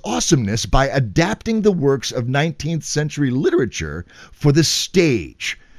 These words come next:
And in breathing theatrical life into those works, she created works that have been published,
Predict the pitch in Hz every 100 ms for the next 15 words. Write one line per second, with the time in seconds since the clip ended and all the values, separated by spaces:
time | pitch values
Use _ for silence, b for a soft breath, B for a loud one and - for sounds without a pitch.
0 | B B B 147 160 170 165 131 190 269
1 | 269 277 214 - 214 196 196 151 202 190
2 | 190 180 175 160 160 139 151 185 143 -
3 | B B - - 220 277 - 214 214 190
4 | 202 180 170 151 160 - 165 147 147 117
5 | 107 - 190 190 202 175 -